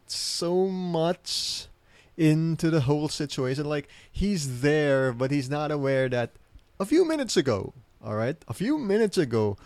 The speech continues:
R G was at ringside. A few minutes ago, there was a video explaining that R G is now employed by Gus Global.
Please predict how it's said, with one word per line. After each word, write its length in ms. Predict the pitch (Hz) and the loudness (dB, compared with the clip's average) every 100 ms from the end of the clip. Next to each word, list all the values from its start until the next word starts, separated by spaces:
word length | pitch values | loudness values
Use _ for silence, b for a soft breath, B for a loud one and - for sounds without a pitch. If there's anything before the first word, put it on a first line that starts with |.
| b - | b 0
R 220 | 160 190 | 4 4
G 160 | 156 | 4
was 220 | 156 143 135 | 2 2 2
at 200 | 110 - | 0 0
ringside. 460 | 107 98 107 120 | 0 0 -2 0
A 40 | 139 | 0
few 180 | 220 294 | 0 0
minutes 380 | 240 247 254 | 2 2 2
ago, 260 | 175 143 135 | 4 6 6
there 140 | 139 | 4
was 160 | 139 135 | 2 0
a 80 | 131 | 0
video 720 | 127 139 190 214 131 95 - _ b b b | -2 0 0 2 2 0 -6 _ b b b
explaining 560 | - - - 156 151 143 | -12 -10 -6 -4 -4 -2
that 180 | 131 - | -4 -4
R 200 | 139 156 | -6 -4
G 340 | 147 139 151 139 | -4 -4 -4 -6
is 200 | 123 123 | -8 -4
now 280 | 156 170 | -2 0
employed 560 | 147 - 151 156 151 123 | -4 -2 0 2 2 -2
by 160 | 120 113 | -4 -4
Gus 440 | 110 143 - - - - | 0 0 0 -8 -18 -6
Global. 640 | 123 147 139 110 107 | 2 4 4 2 -2